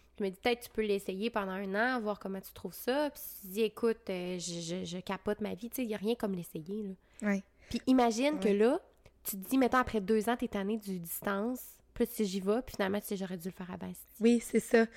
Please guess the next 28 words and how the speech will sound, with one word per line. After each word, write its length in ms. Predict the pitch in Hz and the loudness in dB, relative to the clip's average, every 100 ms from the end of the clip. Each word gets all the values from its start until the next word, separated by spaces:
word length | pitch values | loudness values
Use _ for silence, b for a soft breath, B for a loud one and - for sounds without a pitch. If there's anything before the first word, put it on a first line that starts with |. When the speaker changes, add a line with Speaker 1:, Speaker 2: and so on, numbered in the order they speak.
| B - | B 0
Speaker 1:
Parce 140 | 202 | 2
Speaker 2:
Je 20 | |
pense 200 | 262 277 | 8 8
Speaker 1:
que 60 | 294 | 10
Speaker 2:
que 60 | |
Speaker 1:
t'as 60 | 254 | 8
Speaker 2:
je, 60 | - | 8
Speaker 1:
pris 100 | - | 2
Speaker 2:
je 60 | - | 2
serais 100 | 202 | 4
Speaker 1:
peut-être 80 | 226 | 4
Speaker 2:
du 80 | 180 | 6
Speaker 1:
deux 60 | |
Speaker 2:
genre 240 | 226 220 233 | 8 8 8
Speaker 1:
ans. 20 | |
Speaker 2:
à, 500 | 226 208 202 - 208 | 8 8 8 6 2
à, 240 | 214 214 208 | 2 2 2
à 40 | |
sauter 360 | 208 226 214 233 | 4 6 6 6
les 160 | 220 | 6
deux 160 | 190 214 | 8 6
pieds 200 | - 226 | 6 4
dedans 440 | 196 196 190 208 220 - _ | 6 6 8 6 4 -2 _
plus 200 | - 214 | 2 4
tôt 300 | - 214 226 | 8 8 8
pour 180 | 226 202 | 4 2
voir. 360 | 175 208 196 | 8 8 10
Speaker 1:
Ouais. 80 | 247 | 6